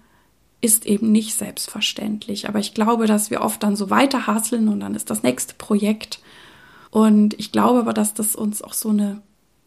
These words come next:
ja, so eine Kraft und so eine Ruhe geben kann, auch zu sagen, ja, das habe ich geschafft, wow, so viele Konzerte oder so viele Uraufführungen, das habe ich echt gemacht und das ist gut gelaufen und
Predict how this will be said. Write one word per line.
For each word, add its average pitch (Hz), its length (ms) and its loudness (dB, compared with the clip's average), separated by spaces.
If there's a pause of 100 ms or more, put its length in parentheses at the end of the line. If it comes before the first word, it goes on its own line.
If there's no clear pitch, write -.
(360)
ja, 220 220 -6
so 214 140 0
eine 214 80 2
Kraft - 500 -2
und 208 120 0
so 208 100 0
eine 202 80 0
Ruhe 214 340 0
geben 202 440 -6
kann, 240 500 -2 (460)
auch 214 120 -6
zu 214 140 -4
sagen, 202 480 -2 (440)
ja, - 160 -4
das 202 120 0
habe - 100 0
ich - 140 -6
geschafft, - 480 0
wow, 208 260 4
so 208 160 2
viele 208 300 0
Konzerte 208 720 -4
oder 208 160 0
so 220 180 2
viele 214 300 2
Uraufführungen, 226 680 0 (540)
das - 140 2
habe 175 100 0
ich 170 160 -4
echt - 220 -6
gemacht 202 520 0
und 202 120 2
das - 160 -2
ist - 140 2
gut 285 260 0
gelaufen 214 500 0
und 196 320 -4